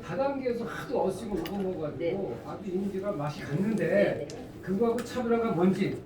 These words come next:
Speaker 2: 아,
Speaker 1: 그거하고
Speaker 2: 한지.
Speaker 1: 뭐가 다른지 확실히 얘기해 주셔야
Speaker 2: 네,
Speaker 1: 돼요.
Speaker 2: 한지로
Speaker 1: 다단계
Speaker 2: 백 프로.
Speaker 1: 팔에서 돌아다녀갖고.
Speaker 2: 아, 저는 다단계 판에 하나도 안 줬습니다.
Speaker 1: 한번 장점만 얘기해주세요, 장점만.
Speaker 2: 네, 장점은
Speaker 1: 차별화된 거, 차별화된 거.
Speaker 2: 한지로 개발했다는 거, 한지 실로 백 프로짜리를 개발을 했고 소마티드가 들어갔다는 거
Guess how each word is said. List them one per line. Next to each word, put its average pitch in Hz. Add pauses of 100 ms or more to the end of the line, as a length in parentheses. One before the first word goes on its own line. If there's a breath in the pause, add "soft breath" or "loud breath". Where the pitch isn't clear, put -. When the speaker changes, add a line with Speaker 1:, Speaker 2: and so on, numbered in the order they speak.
Speaker 2:
아, -
Speaker 1:
그거하고 208
Speaker 2:
한지. 185
Speaker 1:
뭐가 -
다른지 185
확실히 277
얘기해 185
주셔야 -
Speaker 2:
네, 554
Speaker 1:
돼요. -
Speaker 2:
한지로 302
Speaker 1:
다단계 233
Speaker 2:
백 214
프로. 196
Speaker 1:
팔에서 -
돌아다녀갖고. 151 (120)
Speaker 2:
아, 180
저는 269
다단계 247
판에 190
하나도 370
안 208
줬습니다. -
Speaker 1:
한번 208 (200)
장점만 247
얘기해주세요, 175
장점만. 156
Speaker 2:
네, 113
장점은 269
Speaker 1:
차별화된 190
거, -
차별화된 403
거. 349
Speaker 2:
한지로 294
개발했다는 202
거, - (680)
한지 339
실로 302
백 -
프로짜리를 226
개발을 202
했고 208
소마티드가 302
들어갔다는 151
거 160